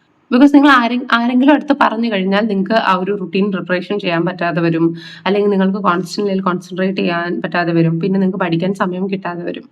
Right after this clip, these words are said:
ഓക്കെ, അതൊക്കെ നിങ്ങൾക്ക് ഡിസ്ട്രാക്ഷൻ ഉണ്ടാകുന്നത് kind of a black magic energy, അല്ലെങ്കിൽ നിങ്ങൾക്ക് കിട്ടരുത് എന്ന രീതിയിൽ നിങ്ങളുടെ സ്വന്തം റിലേറ്റീവ്സ് തന്നെ ആഗ്രഹിക്കുന്നുണ്ടെങ്കിൽ in, in between നിങ്ങളുടെ ഫാമിലി തന്നെ maybe കോമ്പറ്റീഷൻ ഉണ്ടായിരിക്കും. So സൂക്ഷിക്കുക, നിങ്ങൾ സൈലന്റ് ആയിട്ട് വർക്ക് ചെയ്യുക. അതുകൊണ്ട് തന്നെ നിങ്ങൾ ഗോൾസ്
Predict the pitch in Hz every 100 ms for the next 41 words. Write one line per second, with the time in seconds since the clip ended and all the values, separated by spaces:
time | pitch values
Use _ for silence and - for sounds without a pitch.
0 | _ - _ 196 185 165 202 240 233 311
1 | 269 214 208 190 190 208 208 214 226 190
2 | 175 185 202 220 240 190 190 196 185 175
3 | 175 190 175 190 175 170 180 190 190 175
4 | 202 196 196 233 226 240 - - - 233
5 | 233 220 254 247 254 294 247 254 285 277
6 | 226 226 269 320 320 254 226 208 175 180
7 | 196 185 175 165 185 247 - - - 247
8 | 254 277 - 262 269 320 311 320 285 277
9 | 269 269 311 311 - 240 254 302 294 277
10 | 262 240 220 226 202 190 202 196 185 175
11 | 170 170 196 285 294 294 302 247 165 165
12 | - - 277 311 359 311 214 226 285 247
13 | 180 170 180 165 165 151 151 - _ 233
14 | 269 285 302 254 277 277 240 285 220 220
15 | 220 226 247